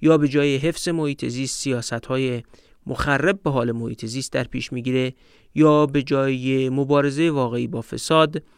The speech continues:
کارایی می‌کنه که در عمل مشوق فساده. انگار یه عوامل غیر اقتصادی هست که بر رفتار حکومت در برنامه‌ریزی اقتصادی و توسعه اثر می‌ذاره و کار محقق اینه که این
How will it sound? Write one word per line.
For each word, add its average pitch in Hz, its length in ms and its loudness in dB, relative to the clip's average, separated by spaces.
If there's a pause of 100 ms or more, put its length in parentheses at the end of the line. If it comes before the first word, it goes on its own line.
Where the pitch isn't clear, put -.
(360)
کارایی 180 420 2
می‌کنه 127 500 -6
که 123 380 -4
در 131 180 0
عمل 190 400 -2
مشوق 120 600 -6
فساده. - 580 -8 (300)
انگار 151 440 6 (260)
یه 160 140 6
عوامل 151 520 2
غیر 143 280 2
اقتصادی 156 560 -2
هست 160 400 -4
که 143 80 -2
بر 120 180 -2
رفتار 113 520 0
حکومت 123 540 -2
در 113 140 -2
برنامه‌ریزی 113 600 -4
اقتصادی - 580 -8
و - 120 -10
توسعه 113 640 0 (180)
اثر 156 360 2
می‌ذاره 113 520 -4 (340)
و 143 120 2
کار 233 280 4
محقق 143 480 -2
اینه 117 180 -4
که - 320 -6 (380)
این 202 360 2